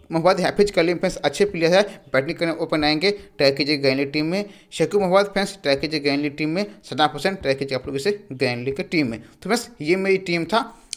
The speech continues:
अब अभी के लिए। फ्रेंड्स आपको फाइनल टीम बना कर दूंगा Telegram पर, तो फ्रेंड्स आप लोग Telegram से भी ज्वाइन जरूर हो जाना। फ्रेंड्स आप लोगों को Telegram चैनल का लिंक मिलेगा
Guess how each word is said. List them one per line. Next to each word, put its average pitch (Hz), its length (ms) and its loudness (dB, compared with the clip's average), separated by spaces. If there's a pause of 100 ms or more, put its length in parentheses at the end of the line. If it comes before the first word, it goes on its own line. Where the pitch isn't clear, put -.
अब 196 100 10
अभी 208 240 4
के 170 160 -2
लिए। 123 220 -2 (220)
फ्रेंड्स 226 220 2
आपको - 280 2
फाइनल 214 300 2
टीम 240 200 -2
बना 190 160 0
कर 185 140 0
दूंगा 175 220 0
Telegram 160 400 2
पर, 175 200 4
तो - 340 -8
फ्रेंड्स 202 180 -2
आप 170 140 0
लोग 180 140 0
Telegram 165 360 0
से 180 100 -4
भी 165 100 -2
ज्वाइन 160 280 0
जरूर 143 280 2
हो 156 100 2
जाना। 160 200 2 (240)
फ्रेंड्स 165 260 0
आप 156 200 4
लोगों 170 140 2
को 196 120 0
Telegram 165 400 0
चैनल 156 260 0
का 180 160 6 (360)
लिंक 190 300 2
मिलेगा 175 360 4